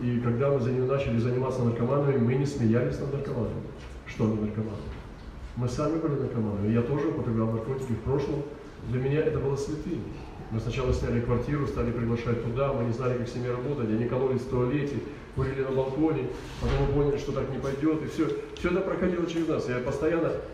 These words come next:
очень часто проводил время и ночевал сам в центре, и это было не раз, и не два. Ну, то есть надо было положить душу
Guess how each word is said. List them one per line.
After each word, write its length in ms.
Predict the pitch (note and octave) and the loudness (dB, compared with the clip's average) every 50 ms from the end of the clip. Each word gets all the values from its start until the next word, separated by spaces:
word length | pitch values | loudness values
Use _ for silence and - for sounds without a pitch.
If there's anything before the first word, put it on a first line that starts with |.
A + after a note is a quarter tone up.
| - - - - | -12 -12 -6 -4
очень 240 | C3+ B2+ C#3+ C#3+ C#3 | -2 0 0 0 0
часто 280 | E3 F#3 F3+ - - | 2 0 0 0 0
проводил 360 | B2+ B2+ B2+ B2+ B2 B2+ B2+ | -2 0 0 0 0 0 0
время 300 | B2+ C#3+ E3+ F3 D3+ C3 | 0 0 0 0 0 2
и 40 | A#2+ | 2
ночевал 520 | A#2 A2 A2 - C3 D3 D#3 D#3 D#3 - - - | 2 0 0 -2 -2 0 0 0 0 -2 -4 -4
сам 140 | B2+ A#2 A2 | -2 -2 -2
в 220 | G#2+ G#2+ G#2+ G#2+ | -2 -2 -4 -4
центре, 340 | - E3 F3 E3 D3+ - A2+ | -4 -4 -4 -2 -4 -2 0
и 300 | A2+ A2 G#2+ G#2+ G#2 G#2+ G#2+ G#2+ - - - - - - - | 0 0 0 0 -2 -4 -6 -8 -10 -12 -14 -14 -12 -10 -10
это 140 | - - A2+ | -4 -4 -2
было 200 | A2+ A#2+ A#2+ A#2+ | 0 2 2 2
не 140 | A#2+ B2+ - | 2 2 2
раз, 280 | - - - - - | 0 0 0 -2 -2
и 60 | A#2 | -2
не 100 | A#2 A#2 | -2 -2
два. 280 | A2+ B2+ D3 D#3 D#3 D3+ - - - - - - - - - - - | 0 0 0 0 0 -2 -4 -6 -8 -10 -12 -12 -12 -12 -12 -10 -2
Ну, 160 | D3 D#3+ E3+ E3+ | 0 2 2 4
то 100 | D#3+ D#3 | 2 0
есть 200 | D3 - - - | 0 -2 -2 0
надо 220 | D3 E3 E3 E3+ E3+ | 2 4 4 4 4
было 200 | E3 D#3 D#3 D3+ | 4 4 4 4
положить 520 | D3 D3 D3 D3 D3 D3 D3+ D3+ - - | 4 2 2 2 2 2 0 0 0 -2
душу 200 | D#3 B2+ - | -2 -4 -4